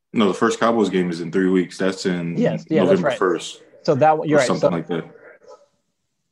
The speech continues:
Speaker 2: Okay, yeah. So it goes home, away, home, home, away. I think. Is that what you said?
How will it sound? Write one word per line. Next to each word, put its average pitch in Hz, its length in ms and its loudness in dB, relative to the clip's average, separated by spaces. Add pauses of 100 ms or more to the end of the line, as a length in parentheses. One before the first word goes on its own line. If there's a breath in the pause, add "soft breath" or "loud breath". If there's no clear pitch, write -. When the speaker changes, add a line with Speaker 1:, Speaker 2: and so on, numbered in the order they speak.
(120)
Speaker 2:
Okay, 143 280 0
yeah. 117 100 -2
So 139 240 2
it 123 60 -2
goes 127 260 2
home, 147 520 -2 (100)
away, 127 680 0 (440)
home, 123 640 -8 (240)
home, 123 480 -6
away. 120 440 -10 (200)
I - 1000 -20
think. 147 220 -12 (1500)
Is 143 60 -8
that 147 100 4
what 160 140 0
you 170 60 0
said? 160 280 -2